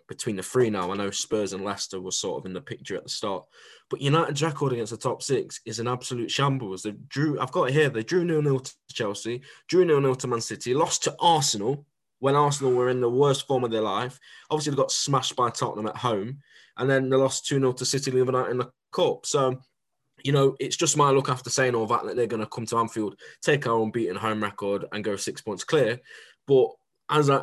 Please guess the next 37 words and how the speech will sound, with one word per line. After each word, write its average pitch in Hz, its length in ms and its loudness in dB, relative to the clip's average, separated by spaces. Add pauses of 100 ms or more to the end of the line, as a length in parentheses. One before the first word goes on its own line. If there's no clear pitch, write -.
as 135 100 2
I'm, 123 260 0 (600)
as 120 180 -4
we're 110 180 0
recording 123 400 2
this, 120 200 0
as 113 80 0
I'm 110 360 -4
reading 117 280 0
it 92 60 -4
off 110 160 -8
the 110 80 -6
screen, 143 400 0
the, 127 320 0
the 131 140 -2
record 147 300 2
against 123 220 -2
the 123 60 -10
top - 240 -6
six, - 420 -4 (140)
it 104 160 -12
needs 131 240 -4
to - 100 -14
change 120 340 -2
if - 120 -10
you're 110 100 -6
gonna 110 140 0
win 110 160 -2
the 107 80 -4
league. 120 300 0 (400)
Um, 110 520 0
because 120 280 -6
if 113 80 -4
you 123 60 4
don't 147 220 6
beat 139 220 0
City, 113 500 -4